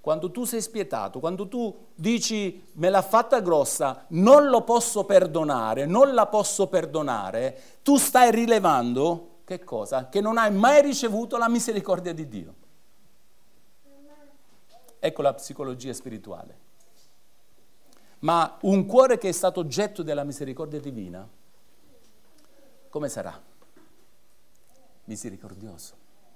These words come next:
Non c'è spazio per dire, "Guarda cosa mi hai fatto a tale data", perché ci sono alcuni che si segnano le date. E te le tirano fuori, sì, eh?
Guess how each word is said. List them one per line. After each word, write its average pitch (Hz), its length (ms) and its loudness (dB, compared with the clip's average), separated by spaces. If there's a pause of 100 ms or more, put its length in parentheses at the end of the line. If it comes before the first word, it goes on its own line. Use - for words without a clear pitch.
(1300)
Non 175 200 -8
c'è 175 120 -8
spazio 123 720 -8 (180)
per 110 180 -14
dire, 117 560 -8 (800)
"Guarda 131 400 -8
cosa 123 220 -10
mi 117 100 -8
hai 113 40 -10
fatto 127 360 -8
a 113 40 -10
tale 117 320 -8
data", 110 360 -8
perché 117 200 -12
ci 147 140 -12
sono 147 140 -8
alcuni 151 240 -6
che 127 100 -8
si 120 140 -8
segnano 123 420 -8
le 123 160 -8
date. 110 480 -14 (2500)
E - 80 -16
te 302 120 -12
le 254 100 -10
tirano 185 320 -8
fuori, 151 340 -14
sì, - 200 -18
eh? 127 200 -20